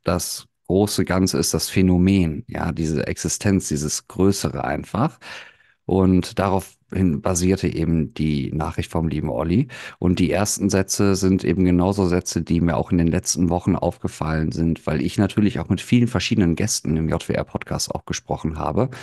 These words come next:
zu unterschiedlichsten Themen, aber es natürlich immer im grenzwissenschaftlichen Bereich lag.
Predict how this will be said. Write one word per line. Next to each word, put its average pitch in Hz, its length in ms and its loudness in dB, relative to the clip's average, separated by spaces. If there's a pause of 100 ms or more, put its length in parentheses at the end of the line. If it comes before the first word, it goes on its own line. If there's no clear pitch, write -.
(300)
zu - 160 2
unterschiedlichsten 104 880 2
Themen, 85 380 0 (140)
aber 90 320 0
es - 160 -2
natürlich 101 540 2
immer 92 220 4
im 90 160 2
grenzwissenschaftlichen - 960 0
Bereich 69 420 -4
lag. - 300 -4